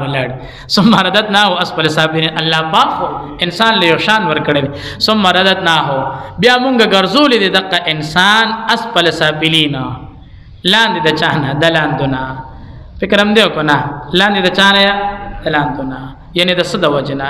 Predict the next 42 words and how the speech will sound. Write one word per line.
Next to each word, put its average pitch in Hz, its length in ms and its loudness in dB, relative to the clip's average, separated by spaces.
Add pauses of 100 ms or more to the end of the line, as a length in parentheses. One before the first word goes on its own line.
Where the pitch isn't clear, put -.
چې - 60 -6 (100)
کله 233 160 4
یې 208 140 2
کفر 190 300 2
اختیار 143 400 0
کړه، 135 180 -6
ها، 165 380 -2
د - 20 -4 (120)
کفر 175 220 2 (100)
د - 20 -2 (100)
وجې 135 260 -4
نه. 131 60 -2 (280)
په 185 120 4
مسله 226 300 2
باندې 214 240 2
پوه 208 140 2
شوې؟ 160 100 -2 (340)
بعضې 254 200 4 (100)
علما 226 400 2
دا 233 140 4
د - 100 0
څه 208 140 -4
سره 160 220 2
لګوي؟ 151 180 -4 (300)
وي 220 160 2
موږ 277 120 2 (160)
دا 220 40 2 (140)
انسان 226 340 2
ښکلی 226 320 2
پیدا 196 300 4
کړی 185 220 2
دی، 170 60 -6 (300)
بیا 240 240 4
ګرځو 214 240 2 (100)
د - 20 4 (140)
انسان 190 400 0
س-، 180 100 -6 (140)
لس-، 185 240 2 (100)
انسان 202 280 2 (100)
لره 170 160 2 (640)
اسفل 214 420 0 (120)
سافلین، 170 480 2